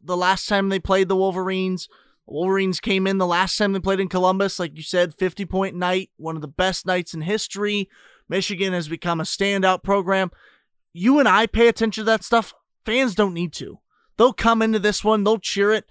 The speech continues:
whether Ohio State had yet to win a game or were undefeated.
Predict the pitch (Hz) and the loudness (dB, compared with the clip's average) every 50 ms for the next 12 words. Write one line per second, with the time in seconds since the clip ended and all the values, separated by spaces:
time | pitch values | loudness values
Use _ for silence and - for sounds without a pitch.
0 | _ _ _ _ _ _ - 185 202 202 202 196 190 175 160 196 202 208 208 196 | _ _ _ _ _ _ 2 4 4 6 6 6 6 4 4 4 4 4 4 2
1 | - - - 202 208 202 - _ - 180 170 180 165 165 185 208 233 202 - - | 2 0 0 0 0 0 -4 _ -6 -4 -4 -4 -4 -2 -2 -2 -2 -2 -2 -2
2 | 233 226 233 226 220 185 185 202 208 214 214 214 175 190 180 170 180 - - 196 | 0 2 2 2 2 0 0 0 2 2 0 -2 -2 -2 -2 -2 -2 -2 -2 -2
3 | 202 202 196 180 - 190 175 156 139 127 120 | 0 0 0 -2 -2 -2 -4 -4 -4 -8 -12